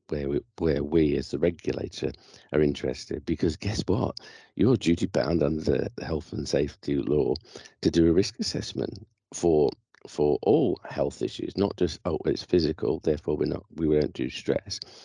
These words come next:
That's Reg three of the management regs. Reg five requires you to do something about it. This isn't a, like, this is not a nice to, this is a definitive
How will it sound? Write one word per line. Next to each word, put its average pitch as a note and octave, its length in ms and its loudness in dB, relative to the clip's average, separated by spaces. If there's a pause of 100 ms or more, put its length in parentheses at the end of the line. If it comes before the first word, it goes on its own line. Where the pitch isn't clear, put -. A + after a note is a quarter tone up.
(340)
That's - 400 0
Reg E2+ 320 0
three D2 220 0
of C#2 80 -4
the - 100 -8
management D2 480 -2
regs. - 420 -8
Reg C#2 180 0
five C#2+ 380 -2
requires C2 520 -4
you - 80 -8
to - 120 -18
do C2 160 0
something - 380 -6
about C2 380 -4
it. - 120 -8 (360)
This G2+ 160 6
isn't F2+ 300 4 (160)
a, C2+ 60 0
like, - 240 -4
this - 160 -8
is - 140 -8 (120)
not - 200 -8
a - 20 -6
nice C#2+ 380 -4
to, - 240 -6
this C#2+ 220 -2
is - 80 -6
a C#2 40 -2
definitive - 640 -2